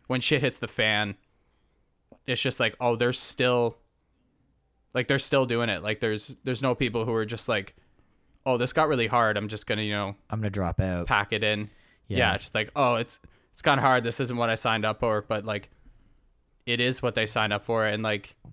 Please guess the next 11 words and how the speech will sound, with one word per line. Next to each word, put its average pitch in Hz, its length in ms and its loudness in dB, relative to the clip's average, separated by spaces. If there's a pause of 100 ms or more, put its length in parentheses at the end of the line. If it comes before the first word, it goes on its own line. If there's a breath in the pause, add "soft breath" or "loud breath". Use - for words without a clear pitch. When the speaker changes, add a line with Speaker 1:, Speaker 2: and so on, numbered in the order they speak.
(520)
Speaker 1:
um, 101 480 -4 (1080)
even 156 260 2
lucky 135 300 2
enough, 117 480 -2 (240)
uh, 104 340 -2 (1080)
she's - 640 -4 (360)
at 104 260 -2
Parkwood 135 400 2
Hospital. 156 640 2 (500)
Speaker 2:
Mm. 127 240 -2 (960)
Yeah, 117 140 -2